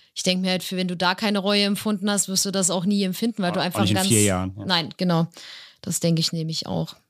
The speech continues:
Speaker 2: Ja, ist grausam.
Speaker 1: Auf jeden Fall.
Speaker 2: Ja, einen dritten Fall gibt's noch, da machen wir die, die Tierrunde komplett mit einem Hasen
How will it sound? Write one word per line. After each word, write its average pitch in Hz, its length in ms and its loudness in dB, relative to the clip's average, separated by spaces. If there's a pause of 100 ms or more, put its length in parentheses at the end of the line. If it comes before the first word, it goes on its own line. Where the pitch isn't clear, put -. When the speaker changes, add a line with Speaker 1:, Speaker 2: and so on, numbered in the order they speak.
(100)
Speaker 2:
Ja, 82 260 0
ist 78 120 -4
grausam. 78 420 -6 (260)
Speaker 1:
Auf 170 140 -6
jeden 160 280 -2
Fall. 160 360 -2 (680)
Speaker 2:
Ja, 107 140 4
einen 107 140 2
dritten 117 280 2
Fall 117 360 4
gibt's 110 240 -2
noch, 113 180 2
da 110 100 -2
machen 107 280 0
wir 104 160 2
die, 104 340 2 (260)
die 101 200 0
Tierrunde 110 600 2
komplett 107 680 -2
mit 113 180 -10
einem 104 300 -2
Hasen 104 560 0